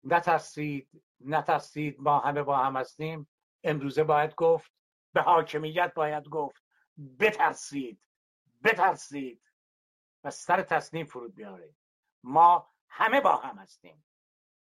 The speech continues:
اختلافات سیاسی ممکنه، ولی همه در این نقطه مشترکن که حاکمیت اشرار باید برکنار بشه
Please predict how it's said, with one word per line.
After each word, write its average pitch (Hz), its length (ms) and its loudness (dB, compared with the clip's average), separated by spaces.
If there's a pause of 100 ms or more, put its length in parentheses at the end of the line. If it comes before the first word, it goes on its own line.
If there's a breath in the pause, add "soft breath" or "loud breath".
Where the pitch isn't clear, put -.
(520)
اختلافات 160 720 -4
سیاسی 156 400 -8
ممکنه، 202 540 -8 (340)
ولی 247 200 4
همه 277 340 4
در 302 140 2
این 262 240 -4
نقطه 214 360 -4 (100)
مشترکن 226 720 2 (180)
که 247 100 6
حاکمیت 226 760 4 (160)
اشرار 247 600 6 (140)
باید 254 460 6
برکنار 185 480 0
بشه 127 300 -20